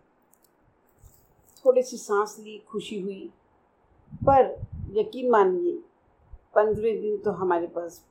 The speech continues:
बहुत सारे नाम आ गए। बहुत खुशी हुई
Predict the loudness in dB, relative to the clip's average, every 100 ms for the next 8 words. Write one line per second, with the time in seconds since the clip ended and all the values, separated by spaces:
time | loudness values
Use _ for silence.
0 | _ -8 -4 -4 0 -2 -2 -4 -4 -8
1 | -14 -20 _ _ -20 -20 -20 _ _ _
2 | _ _ -18 -18 -16 -16 -18 -20 _ _
3 | _ _ _ -2 -2 0 -2 -2 -4 -8
4 | -8 -12